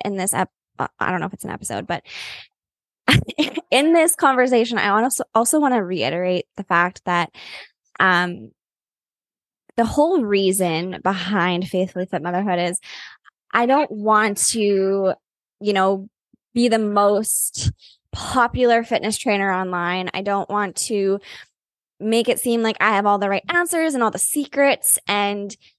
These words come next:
that, you know, my way is the right way and all these things. Honestly, my whole heart behind this is just to share. And, you know, like, I, I just feel like I'm such a passionate person that I can't hold things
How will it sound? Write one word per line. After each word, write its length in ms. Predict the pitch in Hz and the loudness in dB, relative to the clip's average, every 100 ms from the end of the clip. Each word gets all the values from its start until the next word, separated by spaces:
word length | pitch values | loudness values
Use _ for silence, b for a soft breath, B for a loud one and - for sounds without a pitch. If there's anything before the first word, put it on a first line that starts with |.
| _ | _
that, 320 | 214 196 196 - _ - | -2 0 0 -4 _ -6
you 80 | 214 | -4
know, 120 | 202 | 0
my 280 | 220 233 247 | 2 4 6
way 220 | 247 240 | 6 4
is 160 | 226 | 2
the 180 | 214 190 - | -2 -6 -2
right 260 | 214 220 | -2 0
way 380 | 214 214 208 208 | -2 0 0 0
and 160 | 185 196 | -2 0
all 140 | 202 | 2
these 220 | 196 190 | 2 0
things. 320 | 185 180 185 - - - _ _ - | -2 -2 -4 -8 -10 -12 _ _ 0
Honestly, 520 | 254 285 311 - 277 | 0 0 -2 -2 -2
my 200 | 254 226 | 0 0
whole 320 | 233 - 247 | -2 -2 -2
heart 380 | 233 - 190 - | -2 -2 -2 -2
behind 360 | 202 202 175 190 | -6 -6 -6 -6
this 180 | 185 196 | -8 -8
is 100 | - | -8
just 200 | 196 - | -10 -10
to 60 | |
share. 600 | - - 185 165 175 190 B B B B - | -10 -6 -4 -2 -2 -2 B B B B -4
And, 500 | 170 180 185 180 196 - _ _ _ _ - | 0 0 0 -4 -8 -14 _ _ _ _ -2
you 100 | 240 | 2
know, 180 | 214 185 | 4 4
like, 220 | - 262 | 4 4
I, 140 | 247 - | 2 2
I 80 | 254 | 2
just 240 | 269 294 | 2 0
feel 160 | 294 269 | 2 2
like 160 | 254 | 4
I'm 160 | 233 220 | 2 0
such 360 | - 226 226 - _ | 0 -2 -2 -8 _
a 440 | 202 190 190 190 185 - - _ | 0 4 4 2 0 -6 -20 _
passionate 640 | - 156 151 - 233 226 | -6 -2 -2 -2 -4 -4
person 600 | 269 254 - 277 285 294 - _ _ _ _ _ - | -2 -2 -2 -2 -2 -4 -8 _ _ _ _ _ -2
that 60 | 226 | 0
I 40 | |
can't 280 | 214 240 233 | 2 0 -2
hold 280 | - 214 - | -2 -6 -4
things 240 | 180 185 | -6 -6